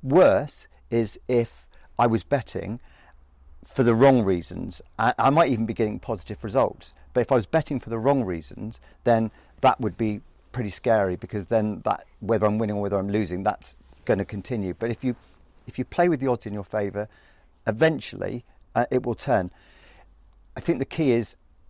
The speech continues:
to not change anything when you're having losing runs. You obviously don't, well, I certainly don't enjoy my work anywhere near as much. Um, there can be a sort of subconscious feeling that any work you're putting in is gonna be wasted because you're gonna carry on losing.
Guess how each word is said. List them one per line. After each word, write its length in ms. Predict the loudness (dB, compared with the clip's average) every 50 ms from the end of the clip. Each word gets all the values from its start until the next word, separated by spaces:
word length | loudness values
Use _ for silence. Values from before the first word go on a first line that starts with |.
| _ _ _ _ _ _ _ _ _ -18
to 200 | -8 -4 -4 -2
not 300 | -2 0 0 0 0 -2
change 340 | -4 -4 -2 0 0 0 0
anything 400 | -2 -4 -4 -4 -6 -6 -8 -8 _ _ _ _
when 260 | -12 -4 -2 0 0 2
you're 140 | 0 0
having 340 | -2 -4 -6 -6 -4 -6 -4
losing 300 | -4 -4 -6 -6 -8 -4
runs. 300 | -2 0 0 0 -2 -4 -8 _ -20 -20 -20 _ _ _ -20 -20 _ -10
You 200 | -4 2 4 4
obviously 280 | 4 2 0 -8 -8
don't, 280 | -2 2 2 2 2 -2
well, 200 | -4 0 2 2
I 80 | 2 0
certainly 340 | -2 -6 -8 -6 -6 -6
don't 240 | -4 -4 -4 -4 -4
enjoy 260 | -8 -8 -4 -4 -2 -2
my 100 | -2 -4
work 340 | -2 2 2 2 0 -2 -6 -6
anywhere 260 | -6 -4 -4 -4 -4
near 220 | -2 -2 -2 -2
as 120 | -4 -4 -4
much. 400 | -2 -2 -2 -2 -4 -14 -20 -20 _ _ _ _ _ _ _ _ _ _ _ -4
Um, 320 | -2 0 0 0 -2 -6 -10 _ _ _ _ -6
there 120 | -6 -6
can 340 | _ -8 -6 -4 -2 -2 -2
be 140 | -2 -2 -4
a 40 | -4
sort 180 | -4 -8 -14
of 60 | -12
subconscious 540 | -8 -8 -8 -8 -8 -12 -12 -12 -12 -16 -18
feeling 360 | -8 -6 -4 -4 -2 -4 -4 -4
that 120 | -4 -6 _ -6
any 140 | -4 -4 -2
work 240 | -2 0 -2 -2 -2
you're 220 | -4 -6 -6 -6 -8 _ -8
putting 240 | -6 -4 -2 -2 -2
in 160 | -2 -2 -2
is 80 | -4 -2
gonna 160 | -4 -4 -2
be 80 | -2 -2
wasted 420 | 0 0 0 0 -2 -8 -12 -10
because 240 | -10 -6 -6 -6 -4
you're 100 | -4 -4
gonna 220 | -2 -4 -4 -4
carry 260 | -6 -10 -8 -8 -6 -6
on 140 | -6 -6
losing. 360 | -6 -6 -6 -6 -6 -8 -8